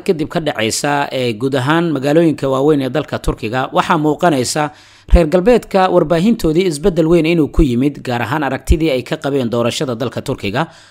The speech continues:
Markii hore dictatornimo ayay ku shabadeynayeen madaxweyne Erdogan, laakiin hadda xaalku sidaa ma ahan oo wax walba way isbedeleen. Madaxweyne Erdogan wuxuu leeyahay wax walba sidii loogu talagalay ayay u socdaan, wuxuu dadka ka dalbanayaa inay goobaha codbixinta ay yimaadaan xilli hore.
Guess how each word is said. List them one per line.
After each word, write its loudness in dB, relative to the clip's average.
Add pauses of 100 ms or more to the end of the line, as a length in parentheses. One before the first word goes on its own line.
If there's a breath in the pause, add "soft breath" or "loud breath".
(240 loud breath)
Markii 0
hore 4
dictatornimo 0
ayay 0
ku -2
shabadeynayeen 0
madaxweyne -2
Erdogan, -4
laakiin -6
hadda -4 (260 loud breath)
xaalku 0
sidaa -2
ma -2
ahan -6
oo 0
wax -2
walba -2
way 0
isbedeleen. -8 (300 loud breath)
Madaxweyne 2
Erdogan 2
wuxuu 2
leeyahay 4
wax 2
walba -2
sidii 0
loogu -2
talagalay -4
ayay -2
u -6
socdaan, -2
wuxuu -4
dadka -2
ka -4
dalbanayaa -2
inay 0
goobaha -2
codbixinta -6
ay -2
yimaadaan -2
xilli -4
hore. -8